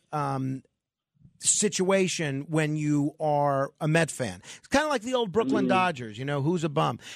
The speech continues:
Speaker 1: Charlie,
Speaker 2: Yeah,
Speaker 1: I'm gonna put you
Speaker 2: sure.
Speaker 1: on hold to talk to Kenneth. Hang on. Eight hundred eight four eight nine two two two. Uh, yeah, uh, you know, and Charlie lives in Florida, interestingly enough.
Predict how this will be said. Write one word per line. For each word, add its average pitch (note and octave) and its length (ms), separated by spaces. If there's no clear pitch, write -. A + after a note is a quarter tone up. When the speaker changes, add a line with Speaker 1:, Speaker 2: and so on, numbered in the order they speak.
Speaker 1:
Charlie, A#3+ 300
Speaker 2:
Yeah, A3 40
Speaker 1:
I'm A3+ 80
gonna A#3 120
put B3+ 100
you C#4+ 80
Speaker 2:
sure. B3 80
Speaker 1:
on A3+ 80
hold G#3 260
to F#3 80
talk F#3+ 260
to F#3 80
Kenneth. D#3 360
Hang D#3+ 180
on. A#2+ 220
Eight G3+ 160
hundred G#3+ 240
eight G3+ 100
four G3 200
eight F#3 120
nine F3+ 260
two F3+ 200
two F3 240
two. C3 480
Uh, D#3 80
yeah, F#3 340
uh, F#3 40
you G3+ 200
know, B3 140
and G#3 160
Charlie D4+ 320
lives A3 180
in F3+ 80
Florida, A3 480
interestingly B2 600
enough. A#2 280